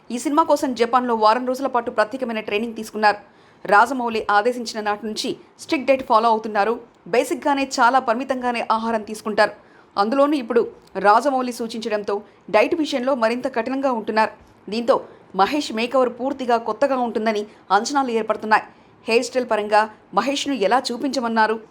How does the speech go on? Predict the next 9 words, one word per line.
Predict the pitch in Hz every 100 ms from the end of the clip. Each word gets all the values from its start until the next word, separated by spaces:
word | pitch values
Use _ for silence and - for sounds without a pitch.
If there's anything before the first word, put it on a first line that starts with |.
| _ 202
అన్నది | 220 226 -
ఆసక్తికరంగా | 214 226 - 226 220 208 202
మారింది. | 202 208 175 - _ _ _
సర్కార్ | - 262 254 294 254
వారి | 240 226
పాట, | 226 208 220 240 - - 202
గుంటూరు | 240 262
కారం | 247 220 220
చిత్రాల్లో | 202 180 220 233 214